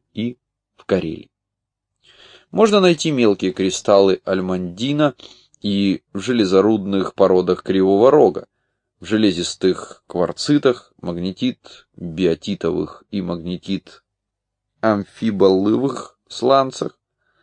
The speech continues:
Ясно, что хорошие альмандины не редкость и в коллекциях энтузиастов-собирателей. И если вы встретите в старинных изделиях, особенно восточного происхождения,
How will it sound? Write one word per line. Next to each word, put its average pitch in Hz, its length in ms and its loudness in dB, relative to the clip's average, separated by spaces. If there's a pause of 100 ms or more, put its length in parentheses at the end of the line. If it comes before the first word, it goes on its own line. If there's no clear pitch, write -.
(300)
Ясно, 202 400 2
что 135 180 0
хорошие 95 480 2
альмандины 127 760 -4 (360)
не 165 240 0
редкость 127 520 2
и 90 40 -6
в - 80 -16
коллекциях 87 640 -4
энтузиастов-собирателей. 78 1700 -8 (1200)
И - 100 0
если 220 360 2
вы 208 140 6
встретите 170 520 0
в - 80 -4
старинных 147 800 2
изделиях, 117 800 2
особенно 113 600 -2
восточного 101 720 0
происхождения, 92 920 -4